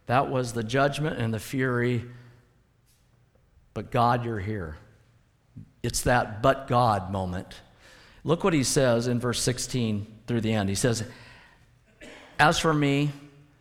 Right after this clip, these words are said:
I call to God, and the Lord saves me. Evening, morning, and noon, I cry out in distress.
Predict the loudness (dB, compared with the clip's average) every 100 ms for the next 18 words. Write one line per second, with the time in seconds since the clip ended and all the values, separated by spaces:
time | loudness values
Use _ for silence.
0 | _ _ 0 0 0 -4 4 6 6 4
1 | 0 2 2 2 -4 -10 -20 -20 -20 _
2 | _ -4 -2 -2 -2 0 2 2 0 0
3 | 2 2 -2 -8 -10 -12 -20 _ _ _
4 | -8 -2 -2 -2 -4 -4 -2 0 2 2
5 | 0 -4 -10 -18 -4 -2 2 2 0 -2
6 | -6 -8 -2 2 4 4 2 0 0 -2
7 | -4 -2 0 0 -2